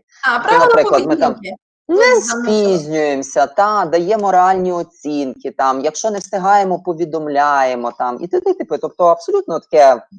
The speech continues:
Speaker 2: простими
Speaker 1: Наскільки, якщо
Speaker 2: словами.
Speaker 1: не секрет, на скільки сторінок у вас такий документ?
Speaker 2: Ти знаєш, він, е, займає, здається, щось там дві сторінки, тобто небагато.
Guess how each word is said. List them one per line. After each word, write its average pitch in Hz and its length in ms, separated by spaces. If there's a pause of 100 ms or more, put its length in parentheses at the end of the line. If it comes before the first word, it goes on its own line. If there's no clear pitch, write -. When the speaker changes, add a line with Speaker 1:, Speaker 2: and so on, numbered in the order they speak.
(640)
Speaker 2:
простими - 380
Speaker 1:
Наскільки, - 220
якщо 403 180
Speaker 2:
словами. 403 120
Speaker 1:
не - 20
секрет, 359 520
на 262 100
скільки 359 320
сторінок 381 540
у 285 40
вас 247 240
такий 226 240
документ? 202 540 (160)
Speaker 2:
Ти 359 60
знаєш, 427 640
він, 427 220
е, 202 300
займає, 208 460
здається, 185 400
щось 180 180
там 170 200
дві 175 160
сторінки, 170 500
тобто 180 300
небагато. 170 720